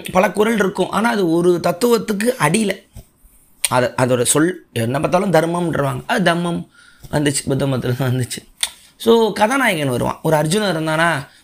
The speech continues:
ஒரு பீமன் இருந்தானா, அவனை சுத்தி நடக்கும் கதை. So, மகாபாரதம் பார்த்தாலுமே இவனுங்க பாவம், கௌரவர்கள் பாவம். லாஜிக்கா மகாபாரதம் படிச்சீங்கன்னா,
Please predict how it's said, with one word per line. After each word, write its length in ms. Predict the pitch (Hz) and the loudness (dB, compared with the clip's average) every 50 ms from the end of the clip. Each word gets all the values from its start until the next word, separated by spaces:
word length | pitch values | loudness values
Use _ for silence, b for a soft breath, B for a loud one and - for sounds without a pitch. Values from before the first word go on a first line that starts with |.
| B | B
ஒரு 100 | - 131 | -4 0
பீமன் 320 | 143 175 202 208 196 180 156 | 2 2 2 2 0 0 0
இருந்தானா, 140 | 151 151 | -2 -2
அவனை 200 | 151 147 151 160 | 0 0 -2 -2
சுத்தி 200 | 143 160 - 185 | -2 -2 0 2
நடக்கும் 300 | 180 160 151 143 147 143 | 2 2 2 0 -2 -2
கதை. 220 | 123 131 127 123 123 - - _ _ _ _ _ _ _ - - - _ - - | 0 0 0 0 -2 -4 -8 _ _ _ _ _ _ _ -12 -12 -12 _ -16 -8
So, 240 | 190 180 160 156 | -2 0 2 2
மகாபாரதம் 520 | 147 135 151 175 196 202 196 196 196 190 185 | 2 2 2 2 2 2 0 0 0 0 0
பார்த்தாலுமே 880 | 180 180 190 185 180 185 185 196 214 220 214 208 190 180 170 151 - _ _ _ _ _ _ _ - 110 131 | 0 0 0 0 0 0 -2 -2 -2 -2 -2 -2 -2 -2 -4 -4 -6 _ _ _ _ _ _ _ -8 -4 2
இவனுங்க 300 | 156 202 220 226 214 185 | 2 2 2 2 0 0
பாவம், 320 | 160 175 170 170 160 139 | 0 0 0 0 -2 0
கௌரவர்கள் 460 | 120 127 151 180 196 196 175 151 147 131 | 2 2 2 2 0 0 0 0 -2 -2
பாவம். 340 | 139 135 117 120 117 120 | -2 -2 -2 -2 -2 -2
லாஜிக்கா 460 | 117 117 127 135 139 147 147 151 143 135 | 0 0 0 0 0 0 0 0 -2 -2
மகாபாரதம் 420 | 135 143 147 143 131 127 127 123 | -2 -2 -2 -2 -2 -2 -2 -2
படிச்சீங்கன்னா, 720 | 117 117 113 - 123 120 120 117 104 101 107 127 - - | -2 -4 -4 -4 -4 -4 -2 -4 -4 -4 -4 -6 -6 -8